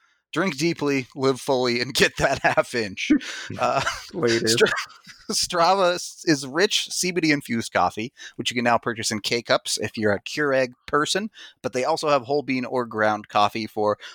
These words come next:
Speaker 1: whatever type you enjoy. You can get it online for twenty percent off when you use code D N V R twenty. Uh, be sure to order it that way, as they can ship it right to your door very quickly.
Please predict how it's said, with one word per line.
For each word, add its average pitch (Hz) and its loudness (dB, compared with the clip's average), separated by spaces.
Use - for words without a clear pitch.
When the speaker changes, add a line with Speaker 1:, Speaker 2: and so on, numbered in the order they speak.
Speaker 1:
whatever 175 0
type 143 0
you 135 0
enjoy. 131 -2
You 147 -4
can 139 -2
get 147 0
it 135 0
online 139 0
for 135 -4
twenty 202 -2
percent 107 -2
off 98 2
when 107 -6
you 104 -4
use 113 0
code 135 -2
D 180 0
N 185 2
V 156 -4
R 160 0
twenty. 139 0
Uh, 101 0
be 117 -4
sure 151 0
to 131 -4
order 147 0
it 135 -2
that 147 2
way, 151 -4
as 117 -4
they 107 -2
can 104 -8
ship - 0
it 131 0
right 147 2
to 147 -4
your 143 -4
door 190 -2
very 113 -2
quickly. 208 0